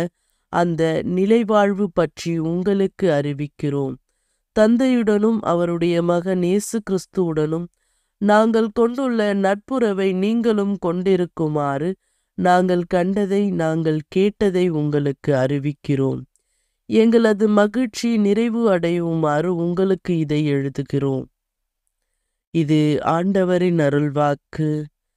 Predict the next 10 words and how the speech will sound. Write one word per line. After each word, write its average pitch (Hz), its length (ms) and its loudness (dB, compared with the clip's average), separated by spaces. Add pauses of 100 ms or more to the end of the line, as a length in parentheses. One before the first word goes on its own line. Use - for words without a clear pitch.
(320)
இறைவா, 165 520 2 (120)
உமக்கு 139 600 -2 (360)
நன்றி. 131 600 0 (2250)
நற்செய்தி 202 840 0
வாசகம். 143 760 -4 (720)
மற்ற 196 500 0
சீடர் 190 580 0 (140)
பேதுருவை 214 760 2
விட 147 240 -4 (580)
விரைவாக 214 680 2